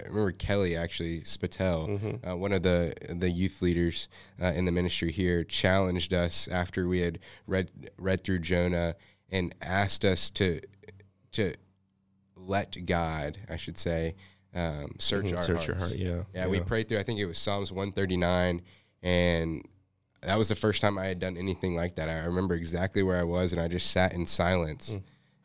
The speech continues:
Speaker 1: asking God for the, for the wisdom to s-, to what to say next. I mean,
Speaker 2: Yeah.
Speaker 1: it was just, it was a, a surreal moment. Um, and then literally three hours later, we were whitewater rafting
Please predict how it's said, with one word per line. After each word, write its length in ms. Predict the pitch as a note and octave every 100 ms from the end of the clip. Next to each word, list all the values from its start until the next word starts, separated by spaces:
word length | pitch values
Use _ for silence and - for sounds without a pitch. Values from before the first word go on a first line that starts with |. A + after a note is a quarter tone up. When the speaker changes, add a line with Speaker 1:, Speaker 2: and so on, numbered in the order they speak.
| -
Speaker 1:
asking 460 | F2+ G2 - G2
God 260 | F2 F2 F#2
for 120 | -
the, 200 | F2+ E2 -
for 140 | -
the 100 | F#2 F2
wisdom 580 | F2 F#2 - F#2+ F2+ - - - -
to 60 | G2
s-, 180 | - - G1+ _ _ - _ _ _ _ _ -
to 100 | G#2+
what 140 | F#2+ F2+
to 60 |
say 180 | F#2 F#2+
next. 360 | D#2 E2+ - -
I 60 | F2+
mean, 120 | F2+
Speaker 2:
Yeah. 100 | F2+
Speaker 1:
it 40 |
was 120 | F#2
just, 260 | F#2+ F2+ -
it 120 | F#2+
was 320 | F#2+ F2+ E2 -
a, 320 | F2 D#2+ D2
a 40 | F#2+
surreal 500 | - G2 F2+ G2+ F#2+
moment. 480 | F2+ F2+ F2+ F2 - - - _ -
Um, 600 | F2 D#2 D2+ D2 D#2 - - -
and 160 | F#2+ F#2+
then 600 | F#2 F2+ - - G1+ - - F2+
literally 640 | G2 G#2+ A2+ F#2+ F2+ E2 - -
three 320 | G2 G#2 G2+
hours 340 | F#2 F#2 F2+
later, 420 | F2 F2 D#2+ E2 D#2+
we 160 | F2+ E2+
were 120 | E2+
whitewater 560 | E2+ F#2 E2 E2+ E2+
rafting 640 | E2+ E2 E2 - E2 D#2